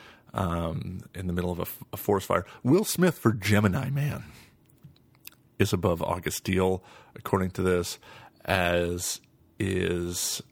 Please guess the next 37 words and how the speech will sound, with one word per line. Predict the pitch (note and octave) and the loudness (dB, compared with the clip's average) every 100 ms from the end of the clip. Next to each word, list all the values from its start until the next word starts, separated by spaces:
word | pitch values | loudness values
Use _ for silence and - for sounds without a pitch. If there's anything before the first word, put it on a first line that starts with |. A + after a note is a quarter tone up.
| - | -6
um, | - - G1+ C2+ C2+ B1 A1 B1 - - - - _ _ - _ _ - - - - - _ _ | -4 -2 -2 -4 -6 -6 -4 -6 -8 -14 -20 -20 _ _ -20 _ _ -20 -20 -20 -20 -20 _ _
uh, | F#2+ E2+ - | 0 2 2
I | G#2 | 2
mean, | G2 F#2+ | 2 0
once, | G2 G#2+ A2 - | -2 -2 -2 -2
once | B2+ C3 | -2 0
we | |
get | A2 F#2 | 2 2
up | F2 | 0
a | |
little | F2+ F#2 G2+ G#2+ G#2 | 0 0 2 4 2
bit | F2+ F2+ | 0 -2
higher, | - F2+ E2+ F2 | -2 -2 -2 -2
it, | E2+ - | -4 -6
it | - - | -8 -8
starts | - - - | -4 -4 -4
to | - | -8
get | - - | -6 -6
a | |
little | - | -6
bit | F2+ - | -6 -6
more, | F2 - - - - - | -6 -6 -8 -10 -14 -14
makes | - | -10
sense. | - G2 F#2 | -2 -2 -2
We | |
have | E2+ - | -4 -2
Adam | E2+ E2+ | -2 -2
Driver, | F2 E2+ F2 F2 | -2 -2 -2 -2
Joaquin | E2 - - | -4 -4 -8
Phoenix, | - G2 F#2 F2+ - - - | -4 0 0 0 -4 -8 -8
um, | - - - - - - - | -8 -8 -6 -8 -10 -14 -16
uh, | - - | -12 -10
Robert | - - - | -8 -10 -10
De | G#2+ | -4
Niro. | G2+ G2+ F#2+ F#2 - - - - _ - - | 0 2 2 -2 -10 -20 -20 -20 _ -20 -2
But | A#2 G2+ | 2 2
yeah, | G2+ | 0